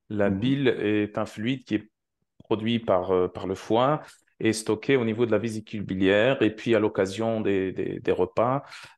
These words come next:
Speaker 1: euh, on a un relargage de cette bile, euh, au niveau de, au niveau de l'intestin. Et à travers, euh,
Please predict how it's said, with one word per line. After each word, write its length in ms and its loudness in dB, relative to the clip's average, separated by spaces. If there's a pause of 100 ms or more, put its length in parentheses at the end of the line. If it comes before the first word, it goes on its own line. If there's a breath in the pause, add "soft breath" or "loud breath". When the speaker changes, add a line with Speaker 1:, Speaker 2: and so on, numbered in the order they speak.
(140)
Speaker 1:
euh, 540 0
on 220 -6
a 60 0
un 280 0
relargage 600 2
de 60 -12
cette 280 -8
bile, 320 -2
euh, 380 -2
au 160 -6
niveau 300 -2
de, 880 -2
au 80 -4
niveau 160 -4
de 60 -8
l'intestin. 680 -2
Et 680 0
à 80 -2
travers, 520 -2
euh, 300 -4